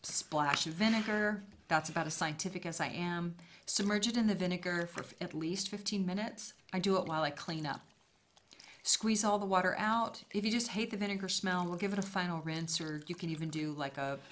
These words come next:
same jug of water with some lavender oil in it. Unless you hate lavender, then don't use that. I only squeezed the water out with a towel. I did not spin it dry because I want to block and shape it on my head.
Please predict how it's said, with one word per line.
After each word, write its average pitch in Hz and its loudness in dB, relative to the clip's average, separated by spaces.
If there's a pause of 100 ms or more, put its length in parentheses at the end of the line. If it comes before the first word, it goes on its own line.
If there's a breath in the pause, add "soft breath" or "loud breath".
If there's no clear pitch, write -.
same 175 2
jug 160 2
of 151 -4
water 151 0
with 160 -6
some 135 -6 (480)
lavender 180 2
oil 214 2
in 220 0
it. - -2 (100)
Unless 160 -2
you 170 -4
hate 160 -6
lavender, 185 0
then 165 -8
don't 156 -6
use 151 -10
that. 240 -6 (800 loud breath)
I 233 2
only 247 2
squeezed 214 2
the 202 -2
water 185 2
out 170 -2
with 170 -4
a 180 -4
towel. 170 2
I 165 -2
did 165 -8
not 151 0
spin 190 0
it - -2
dry 170 0
because 190 -2
I 190 4
want 180 0
to 165 -2
block 160 -2
and 165 -2
shape 160 0
it 160 -4
on 156 -2
my 147 -4
head. 151 -6